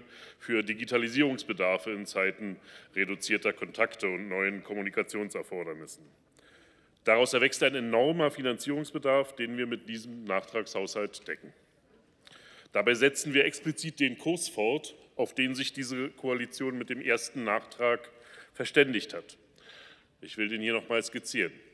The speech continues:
Erstens. Wir werden nicht den zum Scheitern verurteilten Versuch unternehmen, uns aus der Krise heraussparen zu wollen.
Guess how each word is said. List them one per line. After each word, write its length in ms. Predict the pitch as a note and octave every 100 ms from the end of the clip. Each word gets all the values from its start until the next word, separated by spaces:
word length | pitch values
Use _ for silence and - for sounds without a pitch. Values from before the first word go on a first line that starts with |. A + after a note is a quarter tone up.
| _ _ G2
Erstens. 560 | F#2+ - D3 - - _ _ _ _ _ _ -
Wir 120 | A2+
werden 240 | A#2 B2 C3
nicht 320 | E3 - A#2+
den 180 | G#2+ -
zum 220 | G#2 F#2+
Scheitern 540 | - - A2 G#2 F#2+
verurteilten 600 | - G2+ F#2+ G2 F2+ F#2
Versuch 340 | - F2+ G2 G2
unternehmen, 680 | G2 G2+ G2 G#2 A#2 B2 -
uns 180 | A2+ -
aus 160 | A#2+
der 120 | - -
Krise 360 | - A#2 G#2+
heraussparen 640 | G#2 G2 G2+ - F2 E2 D#2
zu 200 | F2 D2+
wollen. 180 | D2+